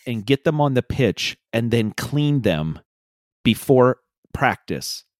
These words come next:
for a week. They have equipment people that can do that. The equipment person is not doing that. For the next week, your job <laughs> is to make sure that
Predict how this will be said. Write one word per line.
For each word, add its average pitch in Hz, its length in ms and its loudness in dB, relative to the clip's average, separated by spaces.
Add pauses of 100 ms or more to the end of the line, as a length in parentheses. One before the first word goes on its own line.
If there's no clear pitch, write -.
(220)
for 127 320 2
a 104 80 -4
week. 90 500 -6 (1160)
They 160 240 2
have 190 360 -2 (200)
equipment 196 420 0
people 135 300 0
that 120 180 -6
can 123 220 -4
do 160 160 2
that. 78 280 -4 (480)
The 117 120 2
equipment 247 340 2
person 120 400 2 (200)
is 147 200 6
not 175 340 0
doing 170 340 2
that. 80 200 -4 (140)
For 156 80 2
the 151 100 2
next 190 300 -2
week, 196 420 -4 (420)
your 104 380 4
job 107 460 -6 (500)
<laughs> - 500 -14
is 185 220 4
to 156 260 0
make 165 160 -6
sure 101 380 -2 (1500)
that 113 380 0